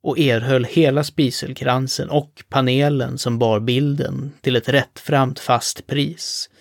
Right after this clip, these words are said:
som avbröt den nära förestående strömmen av lismande köpslående. Det återstod nu att ta ner panelen och flytta den till vårdhemmet,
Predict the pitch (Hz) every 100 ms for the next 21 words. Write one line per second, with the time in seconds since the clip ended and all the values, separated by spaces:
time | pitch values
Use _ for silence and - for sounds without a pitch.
0 | _ _ - 107 139 120 117 120 123 135
1 | 123 - 135 113 120 131 113 131 123 -
2 | 123 131 - 139 123 127 - 131 131 135
3 | 135 - 147 143 143 123 - - - 127
4 | 117 107 104 117 107 - - 117 117 117
5 | 127 - _ _ _ _ _ _ _ _
6 | _ _ _ _ _ _ 147 160 147 -
7 | 151 139 170 143 117 101 - - 135 139
8 | 147 147 131 - 73 - - 160 151 143
9 | 147 143 143 - 139 123 120 131 127 117
10 | 139 143 127 - -